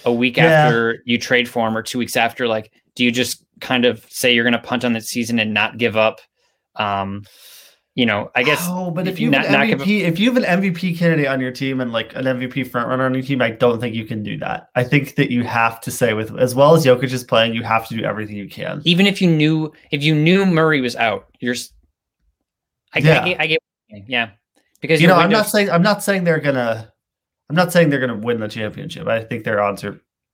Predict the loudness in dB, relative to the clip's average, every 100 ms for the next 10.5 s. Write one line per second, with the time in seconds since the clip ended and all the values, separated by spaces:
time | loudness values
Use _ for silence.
0 | -14 -4 0 0 -2 -8 -10 -14 _ _
1 | 4 4 4 2 2 2 4 4 6 4
2 | 2 -4 -2 0 2 0 -2 0 0 0
3 | 0 -4 -2 0 2 -2 -4 -12 -6 -2
4 | 0 0 2 2 2 2 2 2 -4 0
5 | 2 2 -4 -4 -6 -6 -8 -8 -10 -6
6 | -6 -6 -8 -8 -6 -6 -6 -8 0 0
7 | 0 -4 -2 0 -2 -12 _ _ _ _
8 | 0 2 4 4 2 2 0 4 6 6
9 | 4 -2 -4 -8 -6 -4 -4 -6 -10 _
10 | _ 2 6 6